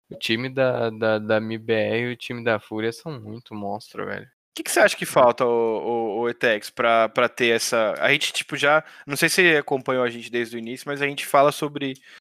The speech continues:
Speaker 2: esse assunto, tipo, desde o começo do nosso episódio, tá ligado? Do nosso podcast, aliás.
Speaker 1: Tô ligado, mano. Ah, cara, o pior é que o, aqui no Brasil, velho, é um ce-, um dos cenários que mais dá dinheiro no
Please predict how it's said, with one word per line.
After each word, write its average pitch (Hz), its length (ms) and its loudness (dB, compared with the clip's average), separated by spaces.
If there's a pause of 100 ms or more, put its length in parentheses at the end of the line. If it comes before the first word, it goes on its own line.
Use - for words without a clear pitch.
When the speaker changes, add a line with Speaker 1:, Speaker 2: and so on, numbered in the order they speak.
(200)
Speaker 2:
esse 123 220 0
assunto, 139 460 -2
tipo, - 260 -10
desde 127 460 2
o 156 40 -8
começo 151 460 0
do 151 140 -6
nosso 151 340 -8
episódio, 147 480 0
tá 113 140 -4
ligado? 110 320 -2
Do 120 120 2
nosso 117 200 0
podcast, 113 400 -2
aliás. 107 240 -10 (240)
Speaker 1:
Tô 131 100 -10
ligado, 131 560 -2
mano. 107 340 -10 (280)
Ah, 135 320 6
cara, 104 580 2
o 135 60 -6
pior 190 320 4
é 160 180 4
que 185 140 -6
o, 143 720 -2
aqui 123 260 -2
no 165 140 -4
Brasil, 123 560 0
velho, 107 420 -4 (320)
é 127 140 -2
um 127 140 -6
ce-, 139 180 -6
um 131 160 -6
dos 131 180 -12
cenários 123 360 -4
que - 100 -18
mais 131 220 -6
dá 131 120 2
dinheiro 110 460 -4
no 104 340 -8